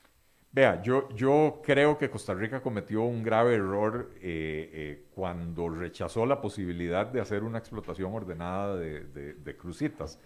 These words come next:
Eh, y lo, y lo estamos viendo, ¿verdad? El desastre ambiental es, eh, eh, es terrible y, y, y el dinero se está yendo para otras partes.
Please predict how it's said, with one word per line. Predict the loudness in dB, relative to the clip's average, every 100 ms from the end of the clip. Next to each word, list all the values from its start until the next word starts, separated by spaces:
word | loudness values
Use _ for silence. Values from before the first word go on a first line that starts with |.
| -20 -20 _ -8
Eh, | -2 0 2 0 -2 -8 -12
y | -8 -6
lo, | -4
y | -2
lo | -2
estamos | 2 2 4 4
viendo, | 6 4 4 -4 -4
¿verdad? | 0 0 0
El | -2 -4 -4
desastre | -6 -2 -2 -2 -4 -4
ambiental | -4 -6 -2 -2 -2
es, | -4 -12 _ -20 -20 _ _ _
eh, | -6 -4 -4
eh, | -4 -4
es | -4 2
terrible | 2 6 6 6 6 4 2
y, | 0 -4 -8
y, | -8 -8
y | -8 -6 -4
el | -4
dinero | -6 -6 -6
se | -6
está | -8 -6
yendo | -4 -4 -4
para | -4 -6
otras | -6 -8
partes. | -4 -6 -6